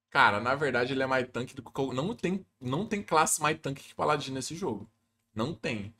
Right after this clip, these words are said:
Tá no A e eu aceito o A por causa que é pra iniciante, eu realmente não recomendo, não, porque é muito sofrência. Mas se você fala assim, classe, meta, tanque, mano, Paladino ou Espada dos Escudos com Espadão.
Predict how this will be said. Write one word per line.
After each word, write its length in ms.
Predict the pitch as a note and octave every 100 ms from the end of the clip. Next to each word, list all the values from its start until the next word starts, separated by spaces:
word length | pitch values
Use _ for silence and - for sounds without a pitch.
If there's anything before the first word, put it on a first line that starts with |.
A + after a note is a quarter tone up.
| _ _ _ _
Tá 160 | C3+ F3
no 160 | F3
A 140 | D3+ E3
e 40 |
eu 120 | E3
aceito 420 | D#3 - D#3+ D#3+
o 60 | D3
A 180 | B2+ D#3+
por 180 | F3+ E3
causa 260 | D#3 D#3 -
que 140 | D#3+
é 40 |
pra 300 | D3+ D#3 D#3 -
iniciante, 680 | D#3 F3 - A3 D3 D3 E3
eu 60 |
realmente 280 | D#3+ C#3+ C#3+
não 80 | D3
recomendo, 380 | D#3 D3 C#3 F3
não, 120 | F3+
porque 140 | - C#3
é 40 |
muito 220 | C3 B2
sofrência. 640 | - E3 B3+ E3 A2+ - -
Mas 220 | A2+ C3 - _
se 160 | - A#2+
você 240 | A#2+ -
fala 100 | D#3+
assim, 220 | D#3 B2+
classe, 600 | A2 C#3 C#3 E3+ - F#3 -
meta, 580 | B2 C3+ C#3 D3+ D3 C#3+ - _ _ _
tanque, 420 | D3 C3+ G#2+ F#2+ - -
mano, 260 | C3+ G#2 -
Paladino 680 | A#2 A#2 A#2 A#2 C3 C#3+ E3 _ _ _
ou 360 | - A#2+ C3 C3+
Espada 300 | - - B2
dos 100 | B2+ -
Escudos 380 | - B2 A#2
com 80 | -
Espadão. 520 | - - C#3 C3+ G2